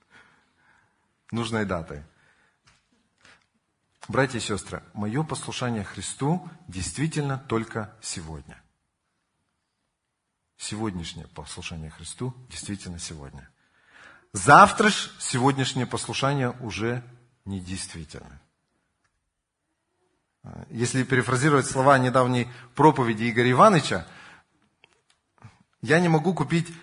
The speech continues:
месячный проездной послушания Богу или недельный проездной любви к Богу.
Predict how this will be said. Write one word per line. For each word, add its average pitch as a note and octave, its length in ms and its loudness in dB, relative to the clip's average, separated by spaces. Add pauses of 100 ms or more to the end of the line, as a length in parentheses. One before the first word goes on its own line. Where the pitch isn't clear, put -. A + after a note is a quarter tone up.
месячный F#3 840 4
проездной D#3 1120 8 (1700)
послушания A#2+ 580 0
Богу F#2+ 420 -6 (1040)
или B2 160 0
недельный C#3 540 4
проездной B2+ 640 -2 (280)
любви A#2+ 420 -4
к F#2+ 80 -10
Богу. F2+ 400 -10